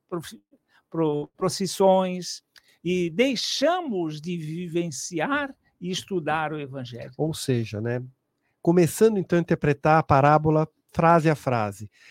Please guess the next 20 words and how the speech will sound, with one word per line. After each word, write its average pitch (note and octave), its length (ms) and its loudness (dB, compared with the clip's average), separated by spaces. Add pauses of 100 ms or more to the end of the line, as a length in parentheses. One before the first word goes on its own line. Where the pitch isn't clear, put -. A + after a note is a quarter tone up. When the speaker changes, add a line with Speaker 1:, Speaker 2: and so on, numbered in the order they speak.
(120)
Speaker 2:
Quando G#3 180 -2
Jesus F3+ 320 0
diz D#3+ 160 -2
assim, C#3+ 260 0
"Vós D#3+ 280 2
sois C3 300 -2
a B2 40 -2
luz A#2 220 -4
do A2+ 100 -8
mundo", C3 460 -4 (380)
ele D#3+ 220 2
faz G3 280 2
essa E3+ 200 -8
analogia A#2 800 -2 (240)
de C3+ 100 -10
que F#3+ 160 -6
a E3+ 100 0
luz F3+ 320 -2
é F#3 40 -2
indispensável C3+ 920 -4